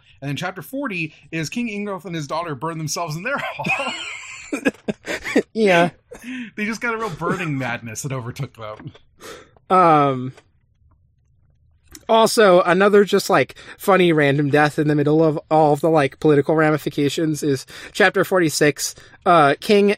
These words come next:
Speaker 2: Eystein is knocked overboard and killed by a sail yard. <laughs>
Speaker 1: Yeah.
Speaker 2: Where he just falls off of a ship when, like, a,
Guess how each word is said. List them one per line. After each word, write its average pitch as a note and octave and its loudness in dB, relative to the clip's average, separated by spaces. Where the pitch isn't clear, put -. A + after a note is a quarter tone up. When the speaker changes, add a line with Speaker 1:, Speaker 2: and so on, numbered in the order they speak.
Speaker 2:
Eystein F3 2
is D#3 2
knocked E3+ 2
overboard D3+ 4
and D#3 -2
killed D3+ 0
by D3 4
a C#3+ 4
sail C3+ 2
yard. G#2 -6
<laughs> - -20
Speaker 1:
Yeah. D#3 -8
Speaker 2:
Where B3+ 2
he G3 -4
just G3 2
falls F3+ 4
off E3+ 2
of D3+ -6
a C#3 -2
ship C#3 0
when, C#3 -2
like, C3+ -6
a, C3+ -2